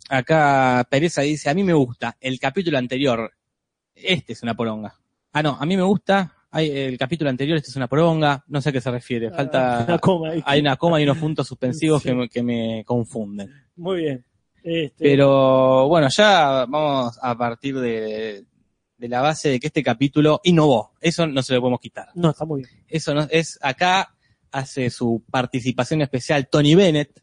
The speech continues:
Speaker 2: Tony Bennett.
Speaker 1: Un cantante. Y es la que hace de sí mismo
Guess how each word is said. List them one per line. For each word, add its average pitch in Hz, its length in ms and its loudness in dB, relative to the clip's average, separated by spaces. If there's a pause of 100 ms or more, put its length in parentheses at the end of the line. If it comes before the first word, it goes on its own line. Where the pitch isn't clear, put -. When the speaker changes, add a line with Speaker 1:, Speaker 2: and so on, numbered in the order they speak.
Speaker 2:
Tony 190 260 -4
Bennett. 139 520 0 (180)
Speaker 1:
Un 120 380 -4
cantante. 147 800 -2 (380)
Y 160 120 0
es 185 100 2
la 165 200 0
que 156 100 -2
hace 151 160 0
de 131 60 0
sí - 140 -6
mismo 156 460 -2